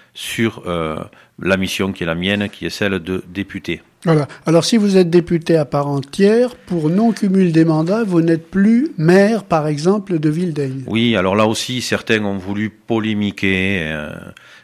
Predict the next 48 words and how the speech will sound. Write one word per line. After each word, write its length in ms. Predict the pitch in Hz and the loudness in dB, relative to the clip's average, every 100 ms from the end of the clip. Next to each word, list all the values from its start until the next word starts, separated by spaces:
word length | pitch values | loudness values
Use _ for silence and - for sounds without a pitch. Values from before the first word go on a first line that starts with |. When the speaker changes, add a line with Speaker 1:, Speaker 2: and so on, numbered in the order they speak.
| - | -20
Speaker 1:
et 80 | 71 | -14
donc 160 | 87 87 | -12 -12
j'ai 120 | - | -6
pas 120 | 90 | -4
voulu 260 | 82 87 87 | -4 -6 -6
rentrer, 320 | 82 80 92 | -6 -6 -8
moi, 140 | 87 | -8
dans 100 | 85 | -6
la 80 | 85 | -8
polémique. 460 | 78 87 87 85 95 | -8 -8 -6 -6 -6
Les 80 | |
choses 240 | 98 123 110 | -4 -4 -4
sont 180 | 98 90 | -6 -6
simples. 440 | - 87 78 - _ _ - - _ | -4 -4 -6 -16 _ _ -20 -20 _
Lorsque, 400 | 101 107 - - 107 | -4 -4 -4 -8 -6
à 100 | 101 | -4
part, 220 | 101 117 | -4 -2
depuis 340 | 113 127 123 | -2 -2 -6
donc 240 | 110 98 - | -4 -4 -4
ce 140 | 101 | -6
nouveau 260 | 101 98 104 | -4 -4 -4
mandat, 460 | 101 98 95 104 | -2 -2 0 -2
cette 160 | 107 95 | -4 -8
nouvelle 340 | 101 98 104 | -6 -2 -2
législature, 600 | 101 95 - 95 107 110 - - - _ | -2 -4 -6 -6 -6 -6 -8 -20 -20 _
la 120 | 98 | -2
loi 340 | 101 107 113 - | 0 2 2 0
interdit 460 | 104 101 95 92 | -4 -6 -6 -4
le 100 | 107 | -4
cumul 400 | 101 95 98 107 | -4 -4 -4 -2
député-maire, 640 | 101 98 104 101 95 101 107 | -2 -4 -6 -4 -2 -2 -4
quelle 100 | 98 | -8
que 100 | 92 | -8
soit 200 | 92 110 | -6 -4
la 80 | 92 | -4
taille 340 | - 107 107 | -2 -2 -2
de 60 | 92 | -4
la, 240 | 92 92 - | -4 -4 -6
de 40 | 90 | -10
la 80 | |
commune. 380 | 92 90 110 135 - - _ | -8 -6 -4 -4 -6 -18 _
Nous 60 | 107 | -6
ne 80 | 107 | -4
pouvons 280 | 107 113 110 | -2 -2 -2
plus 160 | 113 | -4
participer 580 | 101 101 - - 98 131 | -6 -6 -8 -14 -4 0
à 60 | 113 | 0
aucun, 540 | 104 - 127 123 135 | 0 -4 -2 -2 -4